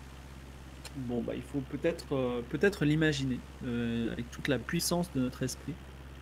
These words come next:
Alors que déjà, nous allons vers Durdevac.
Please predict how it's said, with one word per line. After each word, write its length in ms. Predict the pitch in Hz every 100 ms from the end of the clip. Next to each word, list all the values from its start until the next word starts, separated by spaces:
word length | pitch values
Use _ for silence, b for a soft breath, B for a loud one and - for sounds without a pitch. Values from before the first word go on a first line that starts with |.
| - - - - - B B B B B 147
Alors 220 | 190 196
que 100 | 151
déjà, 320 | 143 156 208
nous 180 | 175 143
allons 140 | 180
vers 180 | 170 123
Durdevac. 560 | 123 202 160 147 131